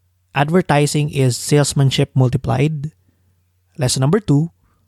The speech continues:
you need to use headlines to call out to your audience. Lesson number three, which is a big one, is knowing your customer psychology is important. Fourth, being specific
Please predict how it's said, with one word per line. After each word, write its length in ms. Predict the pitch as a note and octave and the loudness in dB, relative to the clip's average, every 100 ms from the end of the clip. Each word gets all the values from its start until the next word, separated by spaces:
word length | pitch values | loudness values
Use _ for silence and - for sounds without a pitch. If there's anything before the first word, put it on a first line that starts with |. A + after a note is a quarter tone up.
| _ _ _ | _ _ _
you 160 | D3+ | 2
need 200 | D#3 D#3+ | 4 2
to 80 | D3 | 2
use 320 | C3+ D#3 D#3+ | 2 2 0
headlines 760 | - D3 C3+ C3 C3+ C#3+ C3+ - | -2 -2 0 2 2 0 -4 -4
to 100 | D3 | -4
call 260 | - C3+ | 0 0
out 220 | C#3 C#3 - | 2 0 2
to 60 | |
your 180 | C3 B2+ | 2 2
audience. 680 | B2 A#2+ A#2+ A#2+ B2 - - _ _ _ _ _ _ _ _ _ _ | 0 0 -2 -2 -6 -10 -16 _ _ _ _ _ _ _ _ _ _
Lesson 320 | C#3+ - C#3+ | -4 0 2
number 240 | C#3+ D3 | 4 4
three, 240 | D3 E3+ F#3 | 2 0 2
which 220 | D3+ - | 0 0
is 80 | C3+ | -2
a 80 | B2+ | 2
big 220 | D#3+ D#3+ | 0 2
one, 400 | C3+ C3 C#3+ D#3+ _ _ _ _ _ _ _ _ _ - | 2 2 -2 -8 _ _ _ _ _ _ _ _ _ -8
is 180 | C3+ | -2
knowing 300 | C#3 F3+ G3+ | 0 2 4
your 100 | F3+ | 4
customer 400 | D#3+ D#3+ - D3 C#3+ | 2 -2 0 0 0
psychology 640 | D3 - C3 B2+ A#2+ B2 D3+ | -2 -2 0 0 -4 -8 -6
is 140 | C3 | -4
important. 580 | B2+ B2 A#2+ C#3 B2+ - _ _ _ _ _ _ _ _ _ _ _ | -2 -2 -2 -2 -2 -8 _ _ _ _ _ _ _ _ _ _ _
Fourth, 560 | - D#3+ A#3+ - - _ _ _ _ _ _ _ _ _ | 0 2 2 -2 -16 _ _ _ _ _ _ _ _ _
being 320 | - G3 G#3 G3+ | -2 2 2 0
specific 640 | - F#3 E3 - D3 | -2 -2 -2 -2 -4